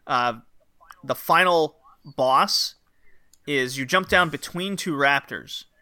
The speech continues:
okay? So you jump on the skeletons above, and then you land in between two raptors. Turns out, those two raptors are invincible.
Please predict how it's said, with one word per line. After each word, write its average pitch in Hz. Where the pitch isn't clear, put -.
okay? 127
So -
you 135
jump 151
on 147
the 131
skeletons 151
above, 123
and 131
then 123
you 123
land 151
in 147
between 139
two 127
raptors. -
Turns 208
out, 156
those 165
two -
raptors 160
are 135
invincible. 226